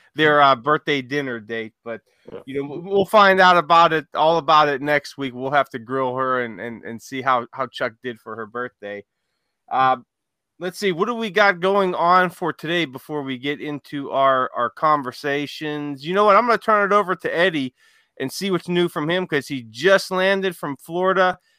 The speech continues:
Speaker 1: and I'm sure he's got a lot of stuff, uh, going on. So, Eddie, man, what's new? And welcome, uh, welcome back.
Speaker 2: Uh, welcome back. <laughs> Thank you, sir. Thank you.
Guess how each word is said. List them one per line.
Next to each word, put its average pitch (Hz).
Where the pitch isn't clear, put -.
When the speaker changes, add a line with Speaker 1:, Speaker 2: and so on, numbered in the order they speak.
Speaker 1:
and 147
I'm 147
sure 160
he's 151
got 147
a 135
lot 151
of 147
stuff, -
uh, 127
going 135
on. 143
So, 135
Eddie, 175
man, 156
what's 170
new? 185
And 147
welcome, 165
uh, 151
welcome 151
back. 165
Speaker 2:
Uh, 143
welcome 135
back. 127
<laughs> -
Thank 151
you, 123
sir. 120
Thank 208
you. -